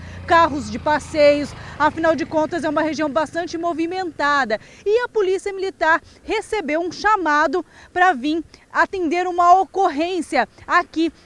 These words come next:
na região do Grande Conquista. E o que que aconteceu? Os policiais passando por aqui, esse quebra-mola que tem poucos dias que foi feito, passando por aqui, não sabiam, acabaram passando correndo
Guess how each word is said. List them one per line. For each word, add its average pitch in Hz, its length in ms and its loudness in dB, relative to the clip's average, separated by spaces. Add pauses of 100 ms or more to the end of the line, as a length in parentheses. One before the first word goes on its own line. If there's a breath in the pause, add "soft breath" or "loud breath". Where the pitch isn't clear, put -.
na 285 120 2
região 320 380 2
do 311 120 0
Grande 330 320 0
Conquista. 320 580 -2
E 427 120 4
o 453 80 2
que 480 180 0
que 453 60 -6
aconteceu? 392 680 -2 (220 loud breath)
Os - 120 -10
policiais 381 640 0
passando 392 760 0
por 320 160 -2
aqui, 320 240 -4
esse 311 400 -4
quebra-mola 269 560 -2
que 285 100 -10
tem 277 220 -8 (340 soft breath)
poucos 359 520 0
dias 254 280 -4
que 269 140 -8
foi 277 220 -4
feito, 302 500 -6 (320 loud breath)
passando 359 520 2
por 392 140 -4
aqui, 392 280 0
não 403 280 -2
sabiam, 381 400 0
acabaram 349 400 0
passando 330 560 0
correndo 370 640 0